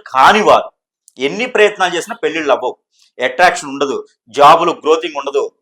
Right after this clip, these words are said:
విదేశానికి వెళ్ళాలనుకుంటే వెళ్ళలేరు, ఏ పని చేసినా కాళ్ళకి బందనట్టుగా ముందుకు వెళ్ళరు.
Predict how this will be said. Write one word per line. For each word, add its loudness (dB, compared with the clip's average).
విదేశానికి 0
వెళ్ళాలనుకుంటే 0
వెళ్ళలేరు, 2
ఏ 2
పని 0
చేసినా -10
కాళ్ళకి 2
బందనట్టుగా 0
ముందుకు -12
వెళ్ళరు. 2